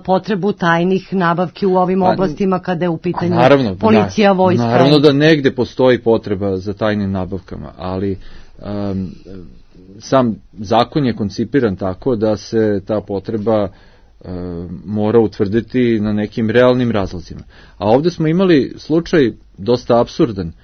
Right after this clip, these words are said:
Speaker 2: da je u periodu od nekih godinu dana samo Ministarstvo unutrašnjih poslova nabavljalo vozila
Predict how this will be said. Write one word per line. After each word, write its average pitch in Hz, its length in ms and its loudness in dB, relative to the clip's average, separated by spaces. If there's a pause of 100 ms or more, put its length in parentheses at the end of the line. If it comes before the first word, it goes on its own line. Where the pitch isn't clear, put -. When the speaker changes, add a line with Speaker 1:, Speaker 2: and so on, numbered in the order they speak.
(280)
Speaker 2:
da 101 240 -4
je 101 160 0
u 101 100 -4
periodu 120 440 2
od 95 80 -4
nekih 113 260 -4
godinu 117 380 0
dana 110 560 -2
samo 123 400 -4
Ministarstvo 113 640 -4
unutrašnjih 117 420 -8
poslova 120 400 -2
nabavljalo 117 560 0
vozila 123 480 0